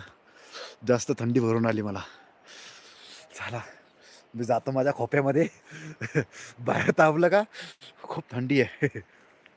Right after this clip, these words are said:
जॅकेट बी घाला, काय पण घाला, थंडी राहत नाही. हो. हा.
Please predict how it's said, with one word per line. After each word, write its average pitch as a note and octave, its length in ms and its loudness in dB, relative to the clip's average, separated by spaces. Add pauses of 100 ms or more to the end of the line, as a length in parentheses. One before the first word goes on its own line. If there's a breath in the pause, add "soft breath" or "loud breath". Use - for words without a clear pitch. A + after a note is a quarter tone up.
(1080)
जॅकेट B2 320 -10
बी B2+ 100 -2
घाला, A#2 200 0
काय A#2 200 -2
पण A#2+ 180 -4
घाला, A2 240 -2
थंडी A2 280 -6 (680 loud breath)
राहत G2+ 300 -6
नाही. G2 260 -8 (1300 loud breath)
हो. A#2 80 -10 (2000 loud breath)
हा. - 480 -4